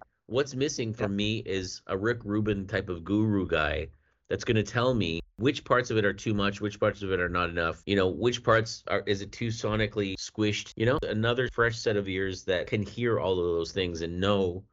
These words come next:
Speaker 1: what's gonna turn people on and off.
Speaker 2: And part of the reason this thing fascinates me so much is because back in the day, in the late eighties, early nineties, I thought of being a producer as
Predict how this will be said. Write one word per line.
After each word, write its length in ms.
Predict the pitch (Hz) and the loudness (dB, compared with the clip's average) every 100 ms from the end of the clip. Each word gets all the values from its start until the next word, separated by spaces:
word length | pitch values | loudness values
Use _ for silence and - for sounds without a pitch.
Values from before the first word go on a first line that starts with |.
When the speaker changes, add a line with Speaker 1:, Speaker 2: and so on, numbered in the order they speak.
| _ _ _ | _ _ _
Speaker 1:
what's 260 | - 95 95 | 0 0 2
gonna 280 | 107 92 82 | 0 0 0
turn 200 | - 101 | 0 0
people 320 | 98 - 71 | 0 -4 -4
on 300 | 90 95 95 | -2 -2 -2
and 160 | 80 80 | -4 -4
off. 380 | 80 78 - - | -2 -4 -6 -12
Speaker 2:
And 180 | 139 135 | -6 -6
part 200 | - 170 | -2 -2
of 60 | 180 | -2
the 60 | |
reason 280 | 143 143 131 | -4 -6 -6
this 160 | 123 117 | -6 -6
thing 240 | 127 113 | -8 -8
fascinates 720 | - - 107 127 131 113 - | -6 -2 0 0 -4 -4 -6
me 180 | 113 107 | -8 -8
so 240 | 98 - 101 | -8 -4 -4
much 360 | 110 113 - | -4 -6 -8
is 100 | 104 | -12
because 480 | - - 113 107 98 | -12 -4 -2 -2 -4
back 320 | - 104 - | -4 -4 -4
in 60 | 123 | -6
the 60 | |
day, 320 | 117 135 117 113 | 0 0 0 -4
in 100 | 107 | -8
the 80 | |
late 240 | 104 113 120 | -6 -6 -6
eighties, 340 | 123 117 113 | -8 -10 -6
early 160 | 113 113 | -6 -4
nineties, 600 | 110 123 123 98 104 - _ _ _ - | -4 -4 -6 -12 -18 -20 _ _ _ -4
I 160 | 127 131 | 0 0
thought 300 | - 143 131 | 0 0 0
of 120 | 110 | -2
being 200 | 127 120 | -6 -8
a 60 | 110 | -8
producer 640 | 117 110 127 - 110 98 - | -10 -8 -8 -4 -4 -4 -2
as 440 | 107 98 95 - | -4 -2 -8 -14